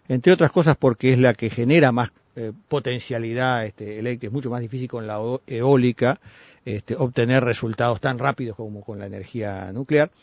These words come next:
Y ahora estos, primero tuvimos el incidente de Chernobyl, pero Chernobyl fue más achacado a la incompetencia del mundo socialista, ¿no? En fin, a otras cosas. Y, y se,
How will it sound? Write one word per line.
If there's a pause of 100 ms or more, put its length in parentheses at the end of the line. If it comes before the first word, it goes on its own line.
(600)
Y
ahora
estos,
primero
tuvimos
el
incidente
de
Chernobyl, (560)
pero
Chernobyl
fue
más
achacado
a
la
incompetencia
del
mundo
socialista,
¿no?
En
fin,
a
otras
cosas. (580)
Y,
y
se,